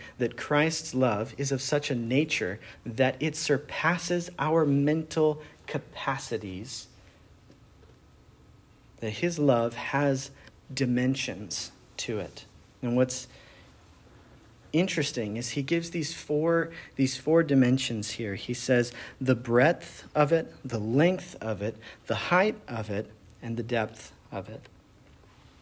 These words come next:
So we may think of it like this, that the love of Christ for you is so broad that it reaches as far as the east is from the west,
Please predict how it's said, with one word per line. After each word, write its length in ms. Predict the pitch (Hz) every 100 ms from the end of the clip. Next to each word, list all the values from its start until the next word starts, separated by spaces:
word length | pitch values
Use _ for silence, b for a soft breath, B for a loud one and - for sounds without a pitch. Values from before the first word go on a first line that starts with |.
| - - -
So 180 | -
we 100 | 131
may 100 | 151
think 240 | 135 151 143
of 100 | 135
it 180 | 123 - B B
like 180 | 123 110
this, 220 | 135 110
that 140 | - 123
the 80 | 123
love 280 | 131 156 185
of 140 | -
Christ 380 | - 143 147 -
for 140 | 156
you 480 | 147 117 107 92 123 - - - _ - _ - b b b b b - - - - - - -
is 160 | 135 135
so 640 | - - 135 151 156 160 - -
broad 600 | 120 113 110 95 90 92 - b b
that 120 | 120
it 140 | 113 113
reaches 460 | 123 135 - 123
as 180 | 117 110
far 420 | - 123 131 135 -
as 200 | 131 127
the 160 | 120
east 340 | - 127 123 -
is 500 | 120 98 98 - - - -
from 260 | - 98
the 100 | 92
west, 540 | 92 98 92 - -